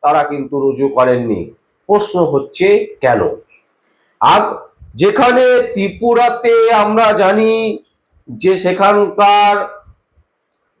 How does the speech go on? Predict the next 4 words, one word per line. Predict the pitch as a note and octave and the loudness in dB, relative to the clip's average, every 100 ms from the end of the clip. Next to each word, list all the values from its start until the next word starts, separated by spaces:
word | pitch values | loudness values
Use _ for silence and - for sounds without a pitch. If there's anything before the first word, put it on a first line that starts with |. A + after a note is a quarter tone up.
| - | 0
পার্টি | F#3 G#3+ A#3+ A3+ | 2 2 2 2
অফিস | A3+ A3 A3 G#3 E3 - | 2 0 0 -2 -4 -4
ভাঙচুর | F3+ A3+ A3+ A#3+ A3 | -2 -2 -2 -2 0
হয়েছে, | G#3 G#3 G#3 G3+ G3 | 2 0 0 0 0